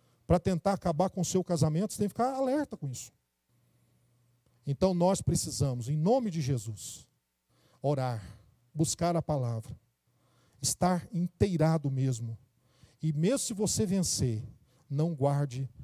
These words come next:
as suas armas de batalha. Ore mais, busque mais. Eu queria orar com você nesse momento. Oremos ao nosso Deus.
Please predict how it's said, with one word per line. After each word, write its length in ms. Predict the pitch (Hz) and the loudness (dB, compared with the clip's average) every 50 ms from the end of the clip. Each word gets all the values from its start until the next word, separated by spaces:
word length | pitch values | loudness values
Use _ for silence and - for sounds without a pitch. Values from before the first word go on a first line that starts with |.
| - - _ - | -18 -18 _ -8
as 140 | 131 117 - | -6 -4 -4
suas 360 | - - 151 139 127 113 104 | -2 -2 0 0 0 0 0
armas 640 | 127 123 120 123 120 117 117 - - - - - _ _ _ _ _ - | 0 0 0 -2 -2 -2 -4 -4 -6 -8 -12 -16 _ _ _ _ _ -6
de 120 | 123 113 | -2 -2
batalha. 560 | - 113 107 107 - 117 107 101 104 - - - - - _ _ _ _ _ _ _ _ _ _ | -2 -2 -4 -6 -8 -10 -12 -12 -14 -16 -20 -20 -20 -20 _ _ _ _ _ _ _ _ _ _
Ore 260 | - 143 143 135 135 | 0 2 2 2 0
mais, 440 | 127 117 113 110 107 104 - - - - | 0 -2 -2 -4 -4 -6 -8 -10 -10 -10
busque 460 | 120 113 135 139 139 - - - 135 | -6 -2 0 0 0 -2 -4 -10 -10
mais. 440 | 107 104 107 110 - - - - _ _ _ - | -10 -10 -10 -12 -12 -14 -14 -16 _ _ _ 0
Eu 100 | 165 170 | 0 0
queria 240 | - 160 156 156 143 | 0 0 0 2 2
orar 220 | 135 139 131 131 | 2 0 0 -2
com 100 | - 143 | -4 -4
você 420 | 120 131 117 - - 131 123 120 - _ _ _ _ _ - | -2 -2 -2 0 0 0 0 -2 -4 _ _ _ _ _ -2
nesse 280 | 127 131 - - - | -2 -2 -2 -2 -4
momento. 440 | 131 120 113 117 113 110 - - - - _ _ _ _ _ - | -4 -4 -2 -2 -2 -2 -4 -6 -14 -20 _ _ _ _ _ 0
Oremos 400 | 151 151 135 127 127 123 113 - | 2 2 2 2 0 -2 -2 -2
ao 80 | 117 110 | -4 -4
nosso 280 | 110 107 - - - | -4 -6 -8 -8 -10
Deus. 400 | - 113 104 107 - - - - | -10 -8 -8 -10 -10 -14 -16 -18